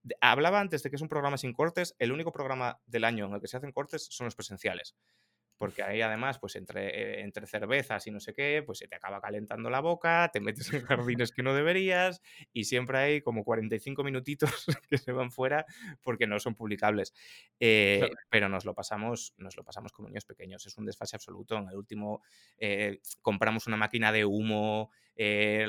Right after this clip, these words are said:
Speaker 1: le, regalamos cosas a la gente. Al
Speaker 2: Hubo disfraces, ¿eh?
Speaker 1: Hubo disfraces. Alfonso y yo nos desnudamos. O sea, fue una, fue un desbarre, fue un desbarre que, bueno, es que es, es que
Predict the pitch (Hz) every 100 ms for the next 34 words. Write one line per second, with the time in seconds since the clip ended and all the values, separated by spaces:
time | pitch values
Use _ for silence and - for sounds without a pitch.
0 | 104 110 107 104 - 120 - 107 101 104
1 | 110 - 110 110 107 104 104 101 107 104
2 | 104 107 - - - 113 - 110 143 135
3 | 131 120 - 131 156 120 117 131 120 110
4 | 101 117 104 - 117 135 120 123 110 113
5 | 113 107 101 98 104 107 - - 120 110
6 | 131 160 - - 165 185 135 113 110 135
7 | 139 - - 135 156 139 123 127 147 135
8 | - 110 104 104 101 62 - _ _ _
9 | _ 101 95 - 110 101 - 107 _